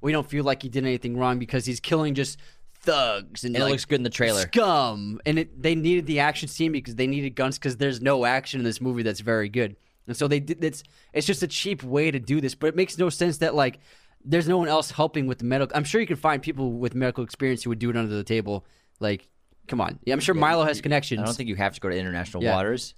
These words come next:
Speaker 1: And, and also
Speaker 2: You could just, like, do it at the lab.
Speaker 1: Yeah. And then, s-, and then
Speaker 2: <laughs>
Speaker 1: the, the writers just, like, I don't know what they were doing, like, 'cause they just wrote, wrote themselves in a hole and had no, didn't even try to get themselves out of it logically because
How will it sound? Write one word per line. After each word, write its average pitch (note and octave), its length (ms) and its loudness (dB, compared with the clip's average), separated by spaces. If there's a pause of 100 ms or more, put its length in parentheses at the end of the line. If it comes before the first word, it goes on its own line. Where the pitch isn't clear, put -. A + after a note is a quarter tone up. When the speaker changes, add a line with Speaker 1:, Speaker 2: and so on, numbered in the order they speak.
Speaker 1:
And, D3 140 0
and E3 140 2
also G#3 340 2
Speaker 2:
You C#3+ 80 2
could D#3 260 2
just, C#3 320 -2
like, A2+ 240 0
do A2+ 200 2
it A2+ 140 2
at G#2 140 -2
the G2+ 80 -4
lab. F2+ 460 2
Speaker 1:
Yeah. G#2 220 0 (220)
And D#3+ 120 2
then, F#3+ 100 2
s-, D3 140 -8
and F#3+ 200 2
then A#3 140 2
Speaker 2:
<laughs> F#3+ 120 -8
Speaker 1:
the, F#3 460 2
the G#3 140 2
writers A3+ 500 2
just, F3+ 240 -6
like, E3+ 240 2
I - 40 -2
don't B3 140 2
know A#3 100 4
what G#3 160 2
they G#3 100 2
were F3 80 4
doing, F#3 400 0
like, C#3+ 240 2 (240)
'cause E3+ 180 0
they F#3+ 120 4
just F3 260 0 (140)
wrote, D#3+ 300 2 (260)
wrote F#3 220 2
themselves G#3 420 2
in F3+ 80 2
a D#3 120 4
hole D#3+ 260 2
and C3+ 80 0
had B2 160 2
no, C#3+ 400 2 (600)
didn't G3+ 200 2
even F#3+ 160 2
try C#3+ 320 2
to C#3 80 2
get B2+ 140 -4
themselves B2 420 -2
out A#2+ 160 4
of B2 140 0
it A#2+ 140 -2
logically A#2 480 0
because B2 400 -2